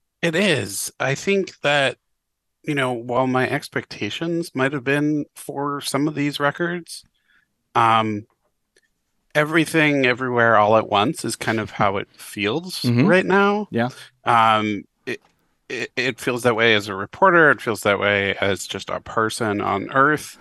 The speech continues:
Speaker 2: <laughs>
Speaker 1: Um, you know, the global records were not something that I had expected to jump out this early in July.
Speaker 2: Mm-hmm.
Speaker 1: Um, the peak is usually later in July, towards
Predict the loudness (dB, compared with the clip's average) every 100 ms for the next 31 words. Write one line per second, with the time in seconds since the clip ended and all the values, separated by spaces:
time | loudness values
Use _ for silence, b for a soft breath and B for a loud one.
0 | B -10 B B _ 0 4 6 4 2
1 | -4 -8 _ _ _ _ -4 2 2 2
2 | 2 2 4 6 4 4 2 0 -2 2
3 | 2 2 -4 -2 -2 0 0 0 -4 B
4 | -8 -4 -4 -6 -2 -2 -2 -6 -6 -6
5 | -12 -12 -8 -4 -4 -4 -2 0 -2 -6
6 | -6 -4 -6 -2 0 2 0 0 -2 0
7 | 0 2 2 2 0 -4 -10 -10 -8 -8
8 | -2 2 2 0 -4 -12 -8 -6 -6 -6
9 | -6 -6 -8 -8 -6 -4 -4 -2 -2 0
10 | -2 -4 -6 -2 0 2 0 -4 -14 -16
11 | -14 -14